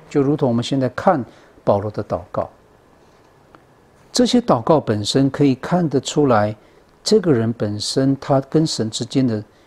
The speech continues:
信仰的深度关系如何。特别是在诗篇当中，我们可以看到大卫的祷告那么样深密，那么样个亲密，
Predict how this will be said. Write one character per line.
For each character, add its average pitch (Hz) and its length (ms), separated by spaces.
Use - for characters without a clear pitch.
信 160 400
仰 101 240
的 107 100
深 135 500
度 147 160
关 143 300
系 131 320
如 95 120
何。 - 240
特 135 140
别 117 100
是 - 140
在 123 160
诗 - 240
篇 143 200
当 139 220
中， 143 80
我 131 40
们 127 80
可 - 120
以 151 80
看 147 240
到 135 240
大 170 240
卫 143 160
的 123 120
祷 98 220
告 117 300
那 165 200
么 170 120
样 135 160
深 123 240
密， 127 200
那 139 140
么 135 120
样 123 180
个 107 140
亲 - 260
密， 143 220